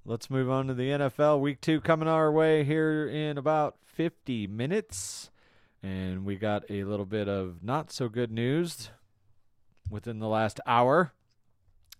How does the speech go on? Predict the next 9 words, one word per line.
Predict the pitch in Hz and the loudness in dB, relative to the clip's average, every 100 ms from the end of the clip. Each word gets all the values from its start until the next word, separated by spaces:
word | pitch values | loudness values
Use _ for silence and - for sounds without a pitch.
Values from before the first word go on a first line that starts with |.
| _ _ _ | _ _ _
for | 98 87 | -6 -4
our | 87 85 | -4 -4
beloved | 82 87 87 78 | -6 -6 -6 -8
Steelers. | - - 107 104 104 - - _ _ _ - | -10 -2 0 2 0 -2 -12 _ _ _ -12
Uh, | 85 85 85 80 | -8 -6 -6 -8
we, | 90 92 80 - | -8 -8 -10 -6
Joe | 123 135 | 2 4
Hayden | 127 143 143 151 | 4 2 0 -6
and | - 101 107 127 135 | -6 -4 -2 -4 -6